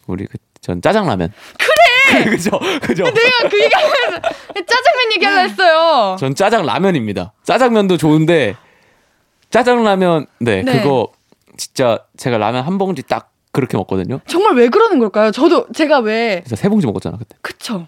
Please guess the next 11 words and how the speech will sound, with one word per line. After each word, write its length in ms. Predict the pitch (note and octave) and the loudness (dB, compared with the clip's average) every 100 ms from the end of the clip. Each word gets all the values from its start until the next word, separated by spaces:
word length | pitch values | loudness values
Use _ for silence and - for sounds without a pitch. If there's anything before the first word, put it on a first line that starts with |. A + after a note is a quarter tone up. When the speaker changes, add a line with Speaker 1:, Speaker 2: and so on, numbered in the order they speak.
| - | -6
Speaker 1:
네. 220 | F#2+ G#2 _ _ _ - | -6 -8 _ _ _ -4
Speaker 2:
왜 200 | C#4 D#4+ | 0 0
항상 300 | E4+ F#4 D#4+ | 0 -4 -6
다이어트를 460 | A#3 B3 C#4+ B3+ | -4 -4 -4 -8
하면 180 | A3+ G3+ | -8 -8
짜장이 440 | - E4+ G4+ C5 G#4+ | -4 -4 0 -2 -4
그렇게 220 | B3 A3 | -6 -8
먹고 200 | F3+ - | -10 -10
싶을까요? 540 | - F#3 - F3 A#2 E3 - - - - - - - _ _ _ _ | -16 -18 -18 -14 -12 -14 -18 -20 -20 -20 -20 -20 -20 _ _ _ _
Speaker 1:
<laughs> 360 | - - - - | -2 0 0 -2
모르겠-, 260 | - A#3 | 0 2